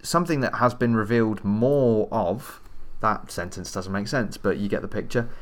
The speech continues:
Uh, Days Gone is being previewed at the moment. I said we were gonna talk about this.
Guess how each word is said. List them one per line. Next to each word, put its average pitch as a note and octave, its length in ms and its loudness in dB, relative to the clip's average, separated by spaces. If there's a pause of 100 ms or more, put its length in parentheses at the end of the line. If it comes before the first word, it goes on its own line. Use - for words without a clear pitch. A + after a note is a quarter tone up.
(140)
Uh, A2+ 200 0
Days D3 340 6
Gone G2+ 420 2 (140)
is G2+ 160 -6
being G2+ 320 0
previewed F#2+ 440 -2
at F#2 60 -2
the F#2 60 -6
moment. F#2 460 -4
I G#2 80 -10
said A#2 200 -4
we G2 120 0
were F2+ 80 -4
gonna F#2 160 -4
talk G2 200 -4
about G2+ 220 0
this. C#3 220 0